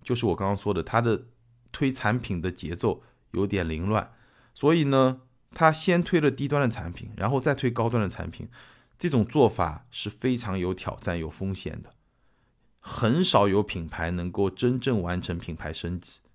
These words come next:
从低到高，这个非常非常的难。当然，小鹏作为一个新品牌，它可能还会有这样的弹性，所以我们可以去观察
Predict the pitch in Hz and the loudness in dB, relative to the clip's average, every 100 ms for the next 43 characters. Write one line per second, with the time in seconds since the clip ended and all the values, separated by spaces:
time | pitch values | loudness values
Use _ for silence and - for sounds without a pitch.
0 | _ _ _ _ _ _ - - 92 85 | _ _ _ _ _ _ -14 -6 -6 -6
1 | 95 87 87 82 76 71 110 98 - 120 | -6 -4 -4 -4 -8 -6 -2 -2 -2 -4
2 | 113 85 87 92 85 82 76 73 _ _ | -2 -4 -4 -4 -4 -4 -8 -10 _ _
3 | _ _ _ _ _ _ _ _ _ 160 | _ _ _ _ _ _ _ _ _ 10
4 | 190 175 - 113 120 147 165 151 143 - | 12 10 4 2 2 2 4 4 0 -4
5 | 143 147 135 127 - 202 208 120 82 87 | 2 8 8 6 4 2 4 2 -2 -6
6 | 85 _ _ - 139 139 - - 92 107 | -6 _ _ 2 4 4 -2 0 0 2
7 | 135 117 139 98 127 120 110 - - 98 | 0 0 2 0 0 0 0 -4 -8 -6
8 | 127 87 107 143 123 110 151 165 143 - | -6 -4 -2 0 0 0 -2 -2 -2 0
9 | 185 196 - | 0 0 -4